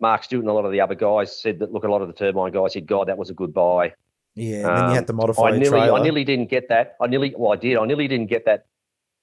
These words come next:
Speaker 1: plane because, uh, Greg Escort, when he was up at Rowdy's place, he'd actually seen it, went, "Oh, is that for sale as well?" And Rowdy said, "Yeah." And he went, "Oh, I can't afford it this week."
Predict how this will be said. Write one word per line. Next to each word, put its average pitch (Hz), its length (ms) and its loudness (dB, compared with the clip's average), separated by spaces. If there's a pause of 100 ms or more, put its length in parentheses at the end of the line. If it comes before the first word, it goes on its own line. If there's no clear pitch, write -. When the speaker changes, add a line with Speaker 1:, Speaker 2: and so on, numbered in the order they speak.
(380)
Speaker 1:
plane 127 320 2
because, 101 420 -6
uh, 104 400 2 (420)
Greg 120 280 2
Escort, 113 500 0
when 104 120 -4
he 104 80 -2
was 98 120 -2
up 92 140 0
at - 140 -8 (960)
Rowdy's 120 380 4
place, - 300 -2
he'd 117 140 -2
actually 113 340 0
seen 123 300 -2
it, 113 80 0
went, 113 180 -2
"Oh, 139 140 0
is 127 60 -4
that 147 140 -2
for 117 60 -6
sale 101 280 2
as 92 80 -6
well?" 127 200 0
And 107 80 -4
Rowdy 107 220 0
said, 98 240 -8
"Yeah." 123 140 2
And 127 80 -2
he 113 80 0
went, 113 240 -2
"Oh, - 280 -8
I - 100 -8
can't 117 260 -6
afford 113 280 0
it 127 80 -4
this - 180 -10
week." 95 280 -2